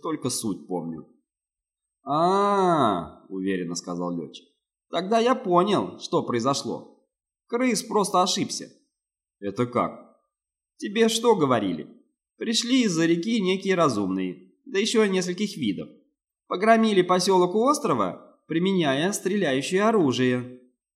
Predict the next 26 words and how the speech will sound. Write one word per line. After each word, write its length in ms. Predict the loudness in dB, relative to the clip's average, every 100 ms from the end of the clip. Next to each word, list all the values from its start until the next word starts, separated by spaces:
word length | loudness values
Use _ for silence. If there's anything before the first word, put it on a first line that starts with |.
| _ _
"Ха, 720 | -10 0 2 2 -2 -16 _ _ _ _
а 160 | -6 0
ведь 240 | 0 0
интересная 560 | -2 0 0 0 0 2
мысль. 420 | 2 0 -2 -8 -16 _
Спасибо, 520 | _ -6 -4 -2 0 2
летчик". 440 | 0 0 -6 -10 -18 _ _ _ _ _ _ _ _ _
Он 260 | -2 2 2
решил, 480 | 0 2 4 4
что 220 | 2 2 2
они 240 | 4 2
вернулись 460 | 2 2 2 2 2
по 180 | 2
новой 420 | 4 2 4 4 4
и 80 |
уже 260 | 2 0 0
навсегда. 680 | -2 -2 -4 -4 -6 -8 -20 _ _ _ _ 0
А 160 | 2
видов 360 | 2 2 0 2
у 60 |
нас 300 | 2 2 0
много, 680 | -2 2 4 4 2 0 -8 -20 _
еще 300 | -10 -2 2
и 60 | 2
человеки 500 | 4 4 4 4 2
бродят. 420 | 0 0 0 -2